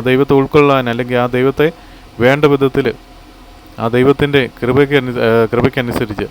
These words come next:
ആ അനുഗ്രഹത്തിനനുസരിച്ച് നടക്കുവാനായിട്ട് അവർക്ക് കഴിഞ്ഞില്ല. അങ്ങനെ ആ ഒരു കൃപ, ആ ഒരു കരുണ മനുഷ്യരിൽ നിന്ന് എന്നേക്കുമായിട്ട് ദൈവം എടുത്തു മാറ്റി. അങ്ങനെ ദൈവത്തിൻ്റെ ആ അതിഭയങ്കരമായ നാമത്തെ കാണുവാനും സ്തുതിക്കുവാനും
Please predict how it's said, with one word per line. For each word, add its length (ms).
ആ 120
അനുഗ്രഹത്തിനനുസരിച്ച് 920
നടക്കുവാനായിട്ട് 600
അവർക്ക് 220
കഴിഞ്ഞില്ല. 400
അങ്ങനെ 200
ആ 20
ഒരു 160
കൃപ, 260
ആ 20
ഒരു 180
കരുണ 260
മനുഷ്യരിൽ 480
നിന്ന് 220
എന്നേക്കുമായിട്ട് 760
ദൈവം 200
എടുത്തു 240
മാറ്റി. 220
അങ്ങനെ 240
ദൈവത്തിൻ്റെ 380
ആ 20
അതിഭയങ്കരമായ 720
നാമത്തെ 340
കാണുവാനും 520
സ്തുതിക്കുവാനും 640